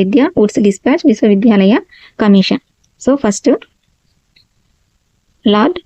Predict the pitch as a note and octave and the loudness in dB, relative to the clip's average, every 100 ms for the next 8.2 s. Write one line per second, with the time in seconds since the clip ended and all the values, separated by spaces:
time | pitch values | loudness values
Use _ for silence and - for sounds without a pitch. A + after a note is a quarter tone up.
0 | _ A3+ G#3 F#3+ - - _ _ _ _ | _ 0 2 0 -4 -10 _ _ _ _
1 | - G#3+ A3 B3 - _ _ _ _ A3 | -4 0 0 0 -4 _ _ _ _ 0
2 | A3 A3+ - _ _ _ _ _ _ - | 2 0 -6 _ _ _ _ _ _ -2
3 | A3+ A3 A3 G#3+ G#3+ G3+ G3 E4+ C#5 _ | 0 2 0 0 0 -2 -2 -2 -2 _
4 | _ _ _ _ _ _ _ _ _ _ | _ _ _ _ _ _ _ _ _ _
5 | - G#3 A#3 C#4+ C#4 _ A3 G#3 G3 C#4+ | -2 0 2 0 -2 _ 0 0 0 -4
6 | _ B3+ - - _ _ _ _ _ _ | _ -2 -2 -10 _ _ _ _ _ _
7 | _ _ _ _ A#3+ A#3+ A3+ G#3 - A3 | _ _ _ _ -4 -2 0 -2 -2 -4
8 | G#3+ | -4